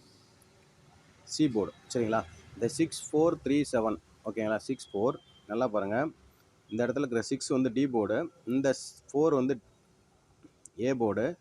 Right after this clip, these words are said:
இந்த த்ரீ வந்து பாத்தீங்கன்னா பி போர்டு, இந்த ஏழு அப்படிங்கிற நம்பர் வந்து பாத்தீங்கன்னா சி போர்டா வந்திருக்கும். சரிங்களா? அதுதான் இந்த சிக்ஸ் ஃபோர் த்ரீ செவன் சொல்லிட்டு இந்த பாக்கியதாரால போன மாதங்கள்ல நட-, அடிச்சிருப்பாங்க. அக்டோபர் ஆறுல அடிச்சிருக்கு ரிசல்ட் சிக்ஸ் ஃபோர் த்ரீ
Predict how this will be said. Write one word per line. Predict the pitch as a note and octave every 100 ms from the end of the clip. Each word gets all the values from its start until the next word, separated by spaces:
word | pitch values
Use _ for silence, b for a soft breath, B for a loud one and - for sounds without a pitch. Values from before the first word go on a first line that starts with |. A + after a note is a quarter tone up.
| _ _ -
இந்த | A#2+ A#2
த்ரீ | C3 D3+ C3+
வந்து | C3
பாத்தீங்கன்னா | A2+ A#2 A2
பி | B2+
போர்டு, | B2+ G#2 G#2+ E3+ - b b -
இந்த | A2+ A#2+
ஏழு | D3 D#3
அப்படிங்கிற | B2+ A#2 G#2
நம்பர் | A2 A#2+
வந்து | A2 A2
பாத்தீங்கன்னா | G#2 G2+ B2 F#3+ _ - - - _
சி | - D#3+ D#3+
போர்டா | A2+ A2 A2+
வந்திருக்கும். | F2+ F2 - -
சரிங்களா? | A2+ G#2+ A2+ - B B
அதுதான் | D#2+ A#2 C3+ C3+ C3+
இந்த | G#2+
சிக்ஸ் | A#2+ -
ஃபோர் | C#3+ C3+
த்ரீ | A2+ B2+ -
செவன் | G#2 A#2 A#2
சொல்லிட்டு | G2+ F2+ C3 F3+ _ b b -
இந்த | A#2 C3 B2+ F#2
பாக்கியதாரால | G#2 C#3 D3 A#2+ A2 G2+ G#2 C3 D#3 - _
போன | - B2+ C3+ A2+
மாதங்கள்ல | A#2+ B2 G#2+ F#2+ A2 B2
நட-, | F#2 - -
அடிச்சிருப்பாங்க. | G#2 - F#2 F#2 F#2 - _ - G#2+
அக்டோபர் | - C#3+ B2+ A2+
ஆறுல | G#2 B2 A2+ C3
அடிச்சிருக்கு | G#2+ - G2+ F#2 G2
ரிசல்ட் | - F#2 - - b b _
சிக்ஸ் | - B2 -
ஃபோர் | C#3 C3
த்ரீ | G#2+